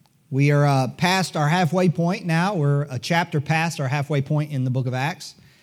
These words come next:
Seems like a long time we've been in this book, and we have been in it a long time, but we have some,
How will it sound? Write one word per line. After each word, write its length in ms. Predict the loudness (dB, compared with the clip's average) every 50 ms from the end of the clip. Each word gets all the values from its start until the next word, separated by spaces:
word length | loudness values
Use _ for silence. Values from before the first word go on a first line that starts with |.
| _ -10
Seems 220 | -6 -2 0 0
like 140 | 0 0 0
a 40 | 0
long 380 | 0 2 2 2 2 0 0
time 280 | 0 0 0 0 0 0
we've 160 | 0 0 0
been 140 | -2 0 0
in 120 | 0 -2
this 180 | -2 -4 -4 -2
book, 240 | -2 -2 -2 -2 -6
and 100 | -10 -10
we 80 | -8
have 240 | -6 -6 -4 -4 -4
been 240 | -6 -6 -8 -10 -10 -10
in 120 | -8 -8
it 140 | -8 -8 -8
a 40 | -8
long 280 | -6 -6 -8 -8 -8
time, 340 | -6 -4 -2 -2 0 0 0
but 140 | -2 -4 -8 -8
we 100 | -6 -6
have 140 | -4 -6
some, 360 | -4 -4 -4 -4 -4 -4 -6